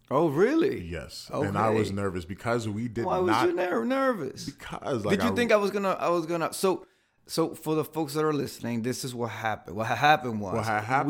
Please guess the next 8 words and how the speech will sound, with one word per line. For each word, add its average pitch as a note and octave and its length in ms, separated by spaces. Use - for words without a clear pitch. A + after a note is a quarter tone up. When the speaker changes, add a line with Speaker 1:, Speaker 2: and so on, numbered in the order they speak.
Speaker 1:
we E3 120
Speaker 2:
was - 120
Speaker 1:
did G#3 220
not, C#3+ 340
we D3 200
purposely D#3 720
did A#2+ 340
not B2 680